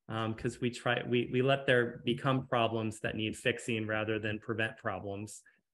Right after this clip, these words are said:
Um, but unfortunately in the models, you know, and this is where I think the A A P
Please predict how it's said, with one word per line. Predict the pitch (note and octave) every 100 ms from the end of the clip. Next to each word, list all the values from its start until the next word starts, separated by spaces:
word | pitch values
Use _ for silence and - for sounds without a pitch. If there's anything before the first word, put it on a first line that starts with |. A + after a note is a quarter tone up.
| _ -
Um, | G2+ G#2 G#2 G2+ G2+ -
but | A2+ - - _ _
unfortunately | A#2 A2+ - B2+ B2 B2+ A#2+
in | A#2
the | A#2
models, | A2+ A2+ A2 A2+ G#2+ - - - _ _ _ -
you | A2+
know, | G#2+ A2 A2
and | A#2+
this | A#2
is | A#2+ A2
where | B2 A2+
I | A2
think | A#2 A#2 - - _ -
the | A#2+
A |
A | A#2+ A#2
P | - A#2+ A2 B2+ G3+